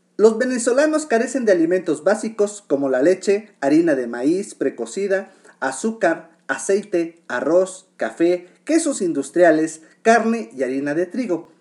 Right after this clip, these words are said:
Asimismo, su higiene se ve mermada porque les resulta difícil conseguir artículos básicos como pañales, fórmula materna,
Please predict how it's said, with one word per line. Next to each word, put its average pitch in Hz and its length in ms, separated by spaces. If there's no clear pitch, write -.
Asimismo, 208 640
su - 120
higiene 302 400
se 214 160
ve 208 120
mermada 185 760
porque 165 260
les 165 160
resulta 220 460
difícil 190 440
conseguir 160 600
artículos 143 640
básicos 202 560
como 135 320
pañales, 196 600
fórmula 185 480
materna, 185 580